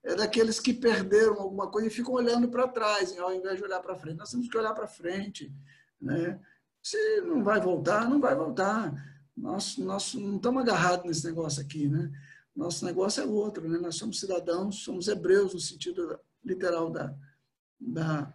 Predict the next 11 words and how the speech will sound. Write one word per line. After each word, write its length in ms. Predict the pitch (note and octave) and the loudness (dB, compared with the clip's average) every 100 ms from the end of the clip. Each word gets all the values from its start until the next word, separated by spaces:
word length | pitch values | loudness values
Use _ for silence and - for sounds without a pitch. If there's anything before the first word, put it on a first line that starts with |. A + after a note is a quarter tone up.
| - | -6
palavra, 500 | D#3 D#3 D#3 D3+ D#3 | -4 0 2 0 0
né? 180 | D#3 | 0
Somos 320 | D#3+ - G#3+ C#3 | 0 -2 -4 -4
cidadãos 680 | D#3 D#3 D#3+ E3+ E3+ - - | -2 -2 0 0 -2 -8 -18
do 140 | - F3 | -4 -2
outro 200 | F3+ E3+ | 0 -2
lado 240 | E3 D#3+ | -2 -2
do 80 | D#3+ | 0
rio 360 | C3+ C#3+ C#3 C#3 - - - _ | 4 4 4 0 -4 -10 -16 _
e 160 | B2+ E3 | 0 0
aguardamos 880 | E3+ E3+ D3 C#3+ D#3 D#3+ D#3 - | 2 0 2 2 4 4 2 -2